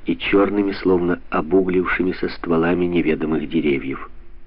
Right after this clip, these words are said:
Он впервые видел такие уродливые колонны из белого камня, похожего на затвердевший сыр, и такие лестницы, заверченные без всякой на то надобности.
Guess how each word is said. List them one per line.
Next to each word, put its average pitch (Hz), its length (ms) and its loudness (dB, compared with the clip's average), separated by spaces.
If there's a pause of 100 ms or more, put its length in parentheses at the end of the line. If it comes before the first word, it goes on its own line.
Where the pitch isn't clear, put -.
(640)
Он 107 160 2
впервые 123 480 8
видел 117 280 8
такие 110 360 4
уродливые 101 540 6
колонны 104 560 4 (280)
из 90 200 2
белого 98 340 6
камня, 95 380 0
похожего 92 520 2 (300)
на 92 140 2
затвердевший 87 840 2
сыр, 104 240 4 (380)
и - 60 -4
такие 101 300 6
лестницы, 110 640 4 (420)
заверченные 104 680 4
без 95 240 4
всякой 95 480 2
на 87 120 2
то 82 160 0
надобности. - 800 -4